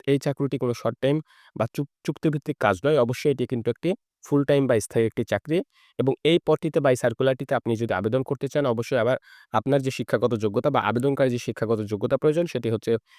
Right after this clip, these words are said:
এইচএসসি পাস হলে আপনি এই সার্কুলারটিতে আবেদন করতে পারবেন। অর্থাৎ উচ্চ মাধ্যমিক বা ইন্টার যদি পাস করে থাকেন, তাহলে আপনি এই সার্কুলারটিতে সম্পূর্ণ বিনা অভিজ্ঞতাতে আবেদন করতে পারবেন।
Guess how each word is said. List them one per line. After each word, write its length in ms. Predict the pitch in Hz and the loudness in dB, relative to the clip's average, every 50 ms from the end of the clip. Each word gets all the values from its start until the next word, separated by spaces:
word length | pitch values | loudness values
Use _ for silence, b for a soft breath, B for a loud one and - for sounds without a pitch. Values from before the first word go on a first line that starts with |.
| b b b | b b b
এইচএসসি 380 | - 147 147 - 170 156 - 165 | 2 2 4 4 2 2 2 2
পাস 220 | - 123 120 - | 2 2 2 2
হলে 120 | 139 135 135 | 4 4 4
আপনি 140 | 127 - 135 | 4 2 0
এই 40 | 123 | -2
সার্কুলারটিতে 600 | 117 - 104 98 - 107 110 110 107 113 104 101 | -2 -2 -4 -4 -2 0 0 0 0 -2 -4 -4
আবেদন 260 | 92 90 - 120 123 | -4 -4 -4 -4 -4
করতে 220 | 123 151 139 - 151 | -2 -2 -2 -2 0
পারবেন। 280 | - 151 151 165 185 202 - B B B B B B B | 0 0 2 2 0 0 0 B B B B B B B
অর্থাৎ 240 | 127 - - 151 - | -2 2 2 2 2
উচ্চ 200 | - 147 - - | 2 -2 0 2
মাধ্যমিক 380 | 180 170 170 156 151 160 165 151 | 4 4 4 4 4 2 2 4
বা 80 | 151 156 | 4 2
ইন্টার 220 | 143 135 - 143 | 2 4 2 0
যদি 200 | 131 143 131 139 | 0 0 -2 0
পাস 200 | - 110 107 - | 0 0 -2 0
করে 140 | - 131 127 | -2 -4 -4
থাকেন, 200 | - 143 151 151 | -2 -2 -4 -4
তাহলে 260 | - 143 151 147 147 | -2 -2 0 0 0
আপনি 200 | 135 - 131 131 | -2 -2 -4 -4
এই 60 | 131 | -4
সার্কুলারটিতে 640 | - - 110 - - 110 113 110 107 - 131 - 180 196 - b b b b b b | -2 -4 -4 -4 -2 -2 -2 -2 -4 -4 -2 0 0 0 0 b b b b b b
সম্পূর্ণ 540 | - - 160 160 156 - 165 165 160 156 | 0 2 2 2 2 2 2 2 4 2
বিনা 260 | 123 117 135 139 143 143 | 2 2 2 2 2 0
অভিজ্ঞতাতে 420 | 135 143 127 - 127 135 127 127 | 0 -2 0 -2 -2 -2 0 -2
আবেদন 300 | 104 90 104 104 135 160 | -2 -2 -2 -2 -4 -2
করতে 240 | - - 156 - 165 | -2 -4 -2 -2 0
পারবেন। 340 | 139 120 101 92 92 87 | 0 0 0 0 -4 -6